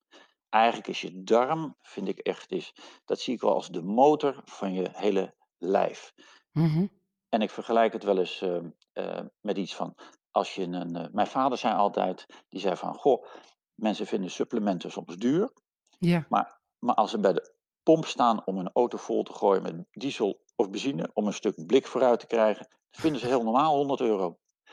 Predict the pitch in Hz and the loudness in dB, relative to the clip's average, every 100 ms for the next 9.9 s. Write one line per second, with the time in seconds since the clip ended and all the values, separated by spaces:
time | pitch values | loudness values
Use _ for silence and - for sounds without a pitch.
0 | - 165 165 185 - _ _ _ - 110 | -12 -6 -6 -8 -18 _ _ _ -4 -2
1 | 107 120 104 95 101 - 113 113 87 82 | -2 0 0 0 -4 4 4 4 -2 -2
2 | 98 104 95 95 82 - - - - - | 0 0 0 -2 -4 -8 -6 -6 -10 -20
3 | _ - 175 156 175 - 143 139 _ _ | _ -4 -2 -2 -6 -12 -8 -8 _ _
4 | _ 196 220 214 214 - 185 - 226 202 | _ 2 4 6 4 0 2 6 8 8
5 | 185 196 254 180 190 196 185 185 170 175 | 6 6 4 4 6 6 6 4 2 0
6 | 175 160 160 151 143 131 135 139 - 240 | 0 2 0 0 -4 -2 -2 -2 2 4
7 | 226 233 247 240 - 180 165 160 165 165 | 4 2 0 -2 -2 0 0 2 0 0
8 | - 190 180 190 214 180 156 156 151 160 | 2 4 4 4 2 2 0 0 0 0
9 | 151 143 185 262 359 - - 233 - | 0 2 4 2 0 -8 -8 -2 -2